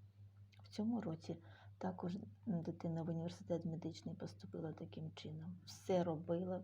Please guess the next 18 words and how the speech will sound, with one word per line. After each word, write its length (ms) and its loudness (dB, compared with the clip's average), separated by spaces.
і 60 4
в, 100 -2
і 80 0
в 60 -4
школі 440 0
працює, 680 -4
і 140 2
репетитор 680 -2
був, 220 -4
а 100 2
схем-, 440 -2
а, 160 4
а 140 4
не 280 4
складала 920 -2
іспит 520 -6
на 120 0
сто 400 2